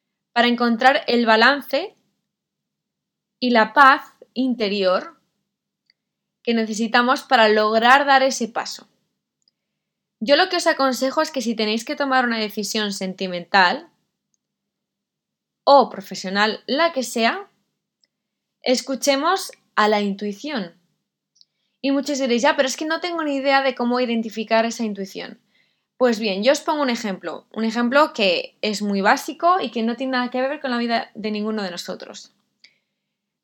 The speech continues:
Cuando, por ejemplo, y esto es una chorrada, tenemos dos tés delante de nosotros, un té es verde y otro té es azul, por ejemplo. Y alguien te dice, "¿Cuál de los dos quieres?".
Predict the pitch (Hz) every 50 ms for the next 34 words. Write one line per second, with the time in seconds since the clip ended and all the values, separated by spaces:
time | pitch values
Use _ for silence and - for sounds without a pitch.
0 | _ - 277 269 277 269 254 262 - _ _ _ - 285 262 269 262 - 311 330
1 | 311 320 311 330 277 262 247 - 233 240 220 202 - - 196 196 196 196 240 302
2 | - - 269 262 277 277 294 311 - - - 233 220 247 247 240 240 - - 247
3 | 294 359 339 320 247 233 226 226 226 220 214 208 208 202 196 196 196 - 247 240
4 | 262 269 269 311 403 403 - - - _ _ _ _ _ _ _ _ _ _ _
5 | _ - 226 254 254 254 240 247 277 277 294 311 330 349 - - - 202 202 202
6 | 185 196 285 311 339 359 339 381 359 302 269 254 - 240 240 233 233 294 320 349
7 | 381 - - 233 240 254 247 - - - 208 - - 226 202 190 196 - - -
8 | - - - - - - - - - _ _ _ _ _ _ _ _ _ _ _
9 | _ _ _ _ _ _ _ _ _ _ - 247 277 269 269 269 269 277 254 247
10 | 269 240 240 233 233 - 233 220 220 214 220 - 269 294 330 370 370 330 294 294
11 | - - - 269 262 254 214 180 190 - - - _